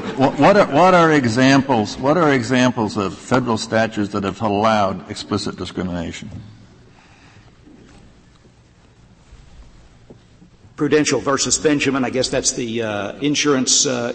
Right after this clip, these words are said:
Speaker 2: case, which, of course, we've got
Speaker 1: In the insurance industry.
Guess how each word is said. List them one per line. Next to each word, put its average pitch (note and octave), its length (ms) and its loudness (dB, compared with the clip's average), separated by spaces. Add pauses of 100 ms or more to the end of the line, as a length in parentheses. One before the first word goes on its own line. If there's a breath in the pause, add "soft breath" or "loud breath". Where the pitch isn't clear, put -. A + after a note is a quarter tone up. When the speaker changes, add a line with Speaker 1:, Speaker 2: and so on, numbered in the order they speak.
Speaker 2:
case, - 760 -4 (120)
which, C3 200 -6
of A#2+ 120 -8
course, C3+ 260 -4
we've A#2+ 160 -8
got C3 220 -2 (800)
Speaker 1:
In G#2+ 60 0
the G#2 60 -2
insurance G#2+ 480 0
industry. F2 420 -6